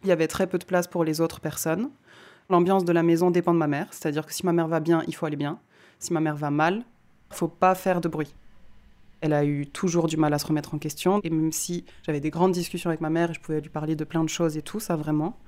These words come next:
mais si ça touchait à elle se remettre en question sur quelque chose, ça devenait un mur.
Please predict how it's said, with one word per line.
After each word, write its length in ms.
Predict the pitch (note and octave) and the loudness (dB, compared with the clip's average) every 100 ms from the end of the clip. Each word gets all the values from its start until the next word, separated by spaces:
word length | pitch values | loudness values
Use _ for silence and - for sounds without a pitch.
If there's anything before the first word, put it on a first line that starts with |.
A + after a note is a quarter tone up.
| - - - | -20 -20 -2
mais 500 | E3+ F3 F#3+ G#3+ G#3+ - | 2 4 6 4 0 -8
si 200 | - F#3+ | -8 -4
ça 160 | F3 E3+ | -2 -2
touchait 420 | F3 - F#3 F3+ | -2 -2 0 2
à 220 | E3+ E3+ - | 2 0 2
elle 260 | F3+ F#3 E3+ | 2 4 2
se 140 | - | -2
remettre 300 | E3 E3 - | -2 -2 -4
en 20 | |
question 260 | E3 E3 E3 | -6 -4 -8
sur 140 | - | -8
quelque 240 | - D#3+ D#3 | -10 -6 -2
chose, 320 | F3 F3+ F3 | 0 0 -4
ça 140 | - | -8
devenait 280 | E3 D#3 D#3+ | -6 -2 0
un 60 | D3+ | 0
mur. 280 | C#3 C#3+ | -2 -8